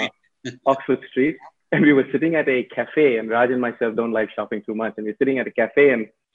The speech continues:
Speaker 1: catching up about the match and catching up about life. And I was quizzing Raj about, you know, his philosophies of turning into an entrepreneur. And we were sipping some coffee, and a bunch of, uh, Englishmen walked by and said, "Hey, that's the Wimbledon champion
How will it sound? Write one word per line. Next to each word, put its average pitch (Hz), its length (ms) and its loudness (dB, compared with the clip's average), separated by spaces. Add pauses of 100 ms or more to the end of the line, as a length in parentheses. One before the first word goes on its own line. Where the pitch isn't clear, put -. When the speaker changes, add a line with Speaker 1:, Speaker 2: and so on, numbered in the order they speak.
(260)
Speaker 1:
catching 123 340 0
up 123 180 -4
about 113 300 -4
the 110 80 -8
match 127 380 -2
and 110 120 -12
catching 120 300 -6
up 113 160 -6
about 110 260 -4
life. 120 340 2
And 117 120 -6
I 120 40 -2
was 127 200 0
quizzing 135 320 0
Raj 117 320 -2
about, 113 320 -2 (420)
you 117 80 -4
know, 120 140 -2
his 120 200 0 (120)
philosophies 110 720 -2
of 107 160 0 (580)
turning 123 260 -2
into 120 200 -4
an 110 100 -4
entrepreneur. 120 720 -2
And 110 200 -6 (420)
we 131 100 -2
were 156 180 4
sipping 190 320 0
some 127 160 -4
coffee, 127 440 -2
and 120 120 -2
a 110 60 -6
bunch 120 360 -4
of, 120 160 0 (580)
uh, 110 280 -4 (100)
Englishmen 135 520 0
walked 110 260 -6
by 147 140 -4
and 143 140 -4
said, 185 80 -10
"Hey, 269 220 -2
that's 262 260 -4
the 247 60 -4
Wimbledon 254 360 0
champion 240 520 -2